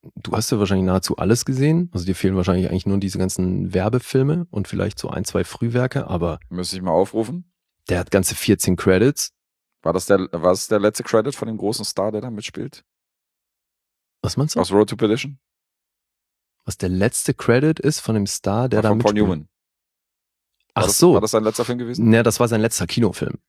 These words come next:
Speaker 2: Sein letzter Kinofilm,
Speaker 1: Der hat
Speaker 2: danach
Speaker 1: danach
Speaker 2: hat er
Speaker 1: noch Fernsehen gemacht,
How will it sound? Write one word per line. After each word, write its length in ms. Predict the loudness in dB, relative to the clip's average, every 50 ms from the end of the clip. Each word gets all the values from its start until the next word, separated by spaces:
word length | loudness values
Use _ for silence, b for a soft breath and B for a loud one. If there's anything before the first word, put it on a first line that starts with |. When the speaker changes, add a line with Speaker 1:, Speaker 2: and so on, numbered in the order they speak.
| _ _ 0
Speaker 2:
Sein 120 | 2 4 4
letzter 180 | 4 2 0
Kinofilm, 260 | 0 0 2 2 4 4
Speaker 1:
Der 60 | 4
hat 140 | 2 2 2
Speaker 2:
danach 120 | 2 4 4
Speaker 1:
danach 80 | 2
Speaker 2:
hat 80 | 2 2
er 40 | 2
Speaker 1:
noch 120 | 0 0
Fernsehen 500 | 0 0 2 2 4 4 4 4 4 4
gemacht, 800 | 4 4 4 2 2 0 -2 -8 -18 _ -18 -18 -16 -18 -18